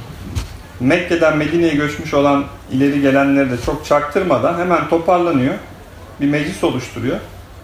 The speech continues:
Peygamberden sonra kim onun yerine geçecek, onun temsilcisi olacak? Bunu tartışmaya başlıyorlar. Ve, e, ağırlıklı olarak Medineliler bunlar.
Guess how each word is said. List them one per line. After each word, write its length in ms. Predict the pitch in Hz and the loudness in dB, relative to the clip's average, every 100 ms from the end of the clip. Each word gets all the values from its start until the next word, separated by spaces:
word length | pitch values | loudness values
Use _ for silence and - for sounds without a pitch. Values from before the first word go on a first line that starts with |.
| - - - - - - - - | -20 -18 -18 -18 -18 -18 -18 -2
Peygamberden 680 | 170 175 165 160 147 139 135 | 2 4 2 4 2 4 2
sonra 340 | - 151 170 | 0 0 0
kim 260 | 175 180 180 | 0 -2 -2
onun 160 | 139 147 | -2 2
yerine 340 | 143 131 131 | 4 4 2
geçecek, 380 | 120 113 - 165 151 | 0 -4 -4 -6 -2
onun 180 | 143 139 | -2 0
temsilcisi 500 | 135 123 117 110 113 | -2 -4 -6 -4 -4
olacak? 400 | 113 151 185 - - - - - - - - - - - 131 | -2 -4 -6 -8 -18 -20 -20 -20 -20 -20 -20 -20 -20 -12 -4
Bunu 200 | 170 175 | 0 2
tartışmaya 500 | 151 151 143 139 107 | 2 0 0 2 2
başlıyorlar. 460 | 104 - 65 64 - - - - - - - - - - - - - - - - - - - - - - - - - - | -4 -8 -12 -12 -18 -20 -20 -16 -16 -16 -18 -20 -20 -20 -18 -18 -18 -18 -18 -18 -18 -18 -18 -18 -18 -18 -18 -18 -18 -10
Ve, 360 | 131 180 208 - - - - - - - - - 85 | 0 2 4 0 -6 -16 -18 -20 -18 -18 -18 -16 -6
e, 120 | 123 | 0
ağırlıklı 480 | 110 143 156 170 180 | 4 6 4 2 2
olarak 340 | 165 147 139 131 | 4 4 2 2
Medineliler 680 | 135 170 190 175 160 143 | 2 2 0 2 2 2
bunlar. 280 | 147 156 | -2 -2